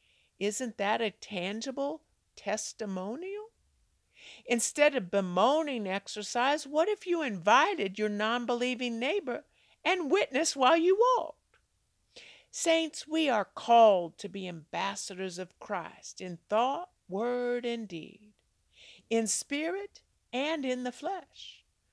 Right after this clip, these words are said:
on good days and bad, amidst all our other pressing commitments and obligations.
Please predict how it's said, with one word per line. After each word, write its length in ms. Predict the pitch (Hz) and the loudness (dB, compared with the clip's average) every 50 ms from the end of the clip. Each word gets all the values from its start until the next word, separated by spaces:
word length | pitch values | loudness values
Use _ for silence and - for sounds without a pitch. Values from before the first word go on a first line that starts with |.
| _ _ _ _ | _ _ _ _
on 220 | - 196 196 190 180 | -4 -2 -2 -2 -2
good 340 | 165 _ 190 214 254 269 262 | -6 _ 0 0 0 0 0
days 340 | - 262 262 277 285 277 | 0 0 0 0 -2 -4
and 140 | 320 330 339 | -6 -8 -4
bad, 280 | 285 - - - - - _ _ _ _ _ _ _ _ _ _ _ _ _ _ _ _ _ | -4 -6 -6 -6 -14 -20 _ _ _ _ _ _ _ _ _ _ _ _ _ _ _ _ _
amidst 520 | 208 208 208 214 233 233 226 - - - | -2 -2 0 2 0 0 0 -4 -4 0
all 280 | 247 262 277 285 269 262 | 2 4 4 4 4 4
our 280 | 240 226 220 208 - - _ | 2 2 2 2 0 -2 _
other 420 | 254 262 277 269 247 233 220 202 190 _ _ _ _ _ | -2 0 0 2 2 2 0 0 -2 _ _ _ _ _
pressing 840 | _ - - - - 381 466 415 - - - 214 190 185 175 170 175 | _ -20 -20 -8 -4 -2 -2 -2 -4 -6 -8 -8 -8 -8 -10 -12 -14
commitments 880 | _ - 220 196 226 311 - - _ 165 156 - - _ - - - - _ _ _ _ _ _ _ _ _ _ | _ -10 -8 -2 -2 -2 -2 -4 _ -14 -14 -14 -16 _ -20 -20 -20 -20 _ _ _ _ _ _ _ _ _ _
and 240 | 196 190 190 185 | -4 -4 -2 -2
obligations. 1120 | 175 160 151 - _ 190 214 _ 226 196 - - - - - _ _ _ _ - - - _ | -2 -2 -4 -6 _ -8 -8 _ -6 -8 -8 -10 -14 -16 -16 _ _ _ _ -20 -20 -20 _